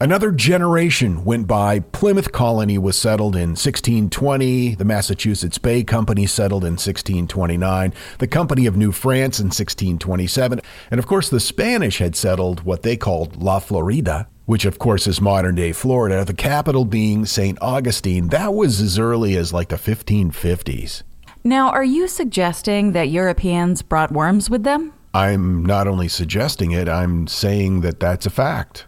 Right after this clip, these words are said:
Speaker 2: Like, on purpose?
Speaker 1: Not necessarily. You've got European colonization going on with major settlements as far north as Quebec and as far south as Saint Augustine, but these settlers weren't importing the earthworms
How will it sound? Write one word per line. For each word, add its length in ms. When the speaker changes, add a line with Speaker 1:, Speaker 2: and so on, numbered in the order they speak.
Speaker 2:
Like, 200
on 140
purpose? 760
Speaker 1:
Not 160
necessarily. 840
You've 140
got 200
European 580
colonization 840
going 380
on 220
with 140
major 320
settlements 520
as 120
far 280
north 280
as 160
Quebec 460
and 80
as 140
far 240
south 360
as 200
Saint 300
Augustine, 640
but 160
these 200
settlers 580
weren't 300
importing 640
the 200
earthworms 840